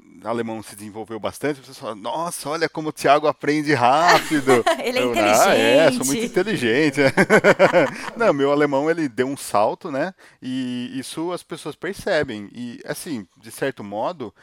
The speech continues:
Speaker 1: é porque eu me esforcei
Speaker 2: Com
Speaker 1: pra isso, né?
Speaker 2: certeza.
Speaker 1: Ah, mas é, é uma coisa legal, porque na minha, no meu feedback tá sempre lá, "Ah, o Thiago melhorou muito o seu nível de alemão."
Speaker 2: Sério?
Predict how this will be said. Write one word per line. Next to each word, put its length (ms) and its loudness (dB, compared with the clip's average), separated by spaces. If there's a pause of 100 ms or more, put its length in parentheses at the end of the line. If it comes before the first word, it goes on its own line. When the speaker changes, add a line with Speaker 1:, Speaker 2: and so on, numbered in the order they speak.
(140)
Speaker 1:
é 100 0
porque 600 -10
eu 260 -10
me 380 -16 (200)
esforcei 600 -8
Speaker 2:
Com 80 4
Speaker 1:
pra 120 2
isso, 100 -2
né? 100 -4
Speaker 2:
certeza. 560 -6 (280)
Speaker 1:
Ah, 400 -6
mas 540 -6
é, 320 -4
é 60 -2
uma 200 -4
coisa 280 -8
legal, 320 -2
porque 200 -10
na 120 -4
minha, 480 -6
no 160 -16
meu 160 -12
feedback 480 -8
tá 100 -10
sempre 260 -10
lá, 280 -2
"Ah, 80 -4
o 80 -10
Thiago 400 -6
melhorou 360 -10
muito 360 -12
o 40 -18
seu 200 -10
nível 260 -10
de 80 -6
alemão." 400 -4
Speaker 2:
Sério? 640 0